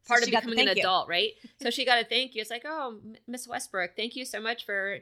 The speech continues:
Speaker 2: joining a Delta frequent flyer program. I hope to see you on more flights." And,
Speaker 1: Mm-hmm.
Speaker 2: you know, and she thanked me for being medallion status. I was like, "Is there anything we can get you, you know,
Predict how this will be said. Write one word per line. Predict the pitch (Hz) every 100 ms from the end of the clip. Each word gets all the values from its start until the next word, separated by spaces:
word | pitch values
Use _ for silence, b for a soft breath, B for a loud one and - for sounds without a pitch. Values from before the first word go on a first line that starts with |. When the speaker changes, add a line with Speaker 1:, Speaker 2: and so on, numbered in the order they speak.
| -
Speaker 2:
joining | 220 226 214 202 196 -
a | 185
Delta | 175 202 208 -
frequent | 190 185 185
flyer | 208 220
program. | - 190 185 185 185 180
I | 196
hope | 214 226
to | 220
see | - 233
you |
on | 208
more | 214 214
flights." | - 233 220 185 -
And, | 185 180 240 226
Speaker 1:
Mm-hmm. | 226 269 349 -
Speaker 2:
you | 208
know, | 214
and | 214
she | 202 202
thanked | 220 208
me | 208 208
for | 220
being | 202 202 196
medallion | 190 190 208 202
status. | 208 190 190 220
I |
was | 220
like, | 208
"Is |
there | 233
anything | 254 269 262
we | 254
can | 233
get | 202 247
you, | - 311 330 359 -
you | 214
know, | 214 208